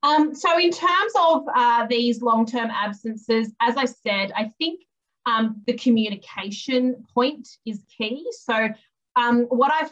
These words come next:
find sometimes is that organisations just kind of sit back and allow medical certificate after medical certificate to be submitted. And they don't do anything about it. And sometimes it's because it's a big organisation and the medical certificate is just going to the manager,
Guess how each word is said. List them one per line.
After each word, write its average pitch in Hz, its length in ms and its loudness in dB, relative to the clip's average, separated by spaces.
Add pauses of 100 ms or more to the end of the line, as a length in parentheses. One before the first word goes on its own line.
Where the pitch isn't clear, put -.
find 220 400 -2
sometimes 208 920 -6
is 226 240 -2
that 202 320 0
organisations 208 1200 -4
just 214 160 -14 (180)
kind 208 200 -6
of 196 100 -12 (160)
sit 240 220 -10
back 208 340 0
and 214 80 -4
allow 202 300 0
medical 208 360 -4
certificate 214 600 -6
after 190 280 0
medical 190 320 -10
certificate 196 540 -12
to - 100 -20
be 180 200 -20
submitted. - 420 -20 (720)
And 208 280 -2
they 208 140 0
don't 202 240 -4
do 202 100 -6
anything 190 300 -8
about 175 320 -4
it. - 100 -10
And 285 120 4
sometimes 294 580 -2
it's - 120 -14
because 220 280 -6
it's 190 140 -10
a 196 40 -4
big 202 240 -4
organisation 202 720 -4
and 190 120 -4
the 196 60 -4
medical 196 260 -4
certificate 208 400 -4
is 170 100 -6
just - 180 -16
going 190 200 -8
to - 100 -18
the 185 100 -12
manager, 185 400 -4